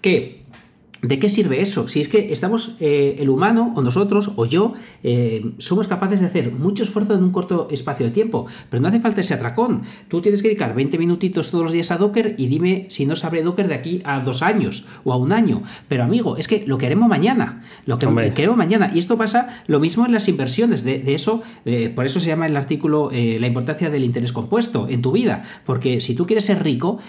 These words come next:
Speaker 1: es tan fácil como invertir y reinvertir los intereses de,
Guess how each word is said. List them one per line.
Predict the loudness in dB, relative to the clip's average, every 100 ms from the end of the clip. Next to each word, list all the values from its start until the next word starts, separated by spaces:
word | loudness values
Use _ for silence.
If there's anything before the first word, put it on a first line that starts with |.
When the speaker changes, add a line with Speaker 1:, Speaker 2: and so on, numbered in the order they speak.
| -8
Speaker 1:
es | -6 -2
tan | -2 0
fácil | 0 0 0
como | 0 0 0 -2
invertir | -4 -2 -4 0 2 0 -2
y | -2
reinvertir | 0 0 -2 -2 0 0
los | 0
intereses | -2 -2 -2 0 -2 -4 -14 -4
de, | -2 0